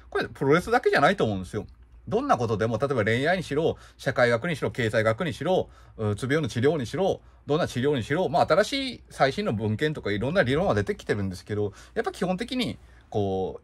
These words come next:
今、なぜこう、プロレスがこうなってるかとか、なぜこれで昔は大熱狂してたとか、こういうのがあっ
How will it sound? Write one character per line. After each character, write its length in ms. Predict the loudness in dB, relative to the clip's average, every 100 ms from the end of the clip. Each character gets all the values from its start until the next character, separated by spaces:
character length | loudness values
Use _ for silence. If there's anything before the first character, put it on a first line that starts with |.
| -6
今、 200 | -4 2
な 160 | 4 4
ぜ 200 | 2 -2
こ 480 | 0 0 0 -6 -12
う、 240 | _ _
プ 100 | -2
ロ 140 | 2 2
レ 80 | 2
ス 160 | -2
が 100 | -4
こ 300 | -4 -8 -6
う 40 | -4
な 100 | -4
っ 60 |
て 160 | -6 -14
る 100 | -12
か 120 | -16
と 80 | -16
か、 280 | -16 -16 -16 -20 -20 -2
な 160 | 0 0
ぜ 80 | 0
こ 160 | 2
れ 80 | 2
で 80 | 2
昔 320 | 0 0 2
は 160 | 2 2
大 260 | 0 0
熱 220 | -2 -6
狂 160 | -6 -8
し 80 | -6
て 80 | -4
た 120 | -4
と 120 | -2
か、 300 | 2 2 2 -8 -20 -14
こ 180 | -2 0
う 60 | 2
い 60 |
う 20 |
の 100 | 0
が 140 | -2
あ 20 |
っ 40 | -4